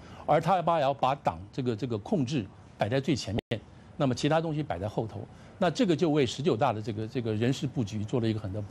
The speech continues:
很大的一个铺路。最近大家很多，我听到很多朋友都在谈说，呃，六中之后要开始这个整治所有的党员。哦，从这个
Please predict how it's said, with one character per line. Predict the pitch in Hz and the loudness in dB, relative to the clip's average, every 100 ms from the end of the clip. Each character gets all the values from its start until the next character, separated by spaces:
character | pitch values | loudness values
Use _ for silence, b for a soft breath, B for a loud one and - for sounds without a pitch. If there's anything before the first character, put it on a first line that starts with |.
| - | -2
很 | 104 | 2
大 | 143 123 | 2 2
的 | |
一 | 107 | 0
个 | 104 | -4
铺 | - 107 | -4 -4
路。 | 104 B B | -4 B B
最 | - | 0
近 | 180 170 | 2 4
大 | 160 | 4
家 | 165 165 | 4 2
很 | 135 | -2
多， | 110 143 | 0 0
我 | 135 | 0
听 | 175 | 0
到 | 165 | 0
很 | 127 | 2
多 | 135 | 0
朋 | 120 135 | 2 0
友 | 113 | 2
都 | 127 | 2
在 | 123 | 2
谈 | 104 104 | 0 -2
说， | 107 120 117 B B B B | 0 0 0 B B B B
呃， | 120 117 117 | 4 4 4
六 | 175 | 4
中 | 147 147 | 4 2
之 | 151 | 0
后 | 123 123 | 2 2
要 | 120 | 4
开 | 107 - 120 | 2 2 0
始 | - 101 | -2 -4
这 | 110 | -4
个 | 107 107 | -4 -4
整 | 101 107 | -2 0
治 | 120 | 2
所 | 113 | 2
有 | 113 | 2
的 | |
党 | 107 92 95 | 2 0 -2
员。 | 92 107 B B B | -4 -6 B B B
哦， | 123 107 | 0 0
从 | 120 120 | 2 2
这 | 131 | 2
个 | 123 | 2